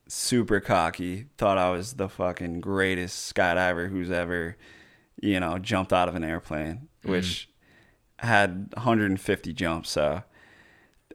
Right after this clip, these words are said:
Speaker 1: which in, in the skydiving world is baby.
Speaker 2: Yeah.
Speaker 1: And there's something called a hundred jump wonder for a reason, which
Speaker 2: Mm.
Speaker 1: is when you have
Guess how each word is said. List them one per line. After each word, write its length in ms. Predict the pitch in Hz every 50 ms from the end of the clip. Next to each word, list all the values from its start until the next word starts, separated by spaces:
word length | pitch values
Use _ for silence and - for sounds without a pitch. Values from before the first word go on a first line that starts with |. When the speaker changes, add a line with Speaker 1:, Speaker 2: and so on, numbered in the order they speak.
| - - - -
Speaker 1:
which 280 | 107 104 95 92 -
in, 140 | 98 95 92 -
in 200 | - 101 104 101
the 60 | 98
skydiving 680 | 95 95 - - - 117 101 98 92 92 87 87 90 87
world 240 | 87 85 85 85 85
is 320 | 82 87 90 - - - - _ _ _ _ - - 113 -
baby. 500 | 104 98 95 92 92 85 92 92 98 110 - - - -
Speaker 2:
Yeah. 240 | - 92 101 98 95
Speaker 1:
And 120 | 98 73 -
there's 240 | 101 110 107 104 -
something 260 | - 120 101 95 98
called 260 | - - 107 95 95
a 60 | 92 92
hundred 300 | 117 110 104 101 92 87
jump 280 | 104 98 92 87 -
wonder 300 | 95 95 95 92 92 90
for 220 | 87 - - 87 85
a 40 |
reason, 440 | 82 92 101 98 92 92 92 92 90
which 140 | 87 85 -
Speaker 2:
Mm. 200 | 110 - 92 90
Speaker 1:
is 180 | 92 92 - - - - - - - - - - -
when 220 | - 98 95 95
you 80 | 92 95
have 380 | 107 107 95 98 95 90 101